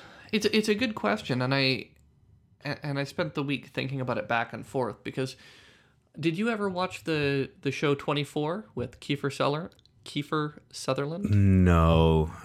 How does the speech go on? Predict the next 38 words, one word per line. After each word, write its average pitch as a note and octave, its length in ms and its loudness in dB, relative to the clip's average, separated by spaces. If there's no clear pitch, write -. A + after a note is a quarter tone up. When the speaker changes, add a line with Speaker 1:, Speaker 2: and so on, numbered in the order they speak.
Speaker 2:
I F2+ 80 0
didn't. D#2+ 640 -2
I, E2+ 100 -2
I D#2 160 -2
never D#2+ 200 2
got, D2+ 160 0
I - 40 2
never D2+ 460 0
even D2+ 240 -2
really C#2+ 200 -2
tried. - 440 -8
Speaker 1:
I C#3 120 -2
think G3 260 -4
I F#3 120 0
watched D3 380 -2
one C3 220 -4
or A#2+ 60 -6
two A#2+ 240 -6
episodes C3+ 560 -6
'cause A2+ 280 -10
my A2+ 140 -6
parents B2 420 -10
were A#2+ 100 -12
into A#2 220 -14
the, - 340 -10
to - 120 -16
the - 120 -12
series, - 520 -12
and C3 280 -8
each - 420 -10
episode C3 680 -6
ends B2 320 -8
with A#2 120 -8
a B2+ 100 -10
cliffhanger, - 600 -12
more - 180 -8
or - 60 -10
less, - 420 -12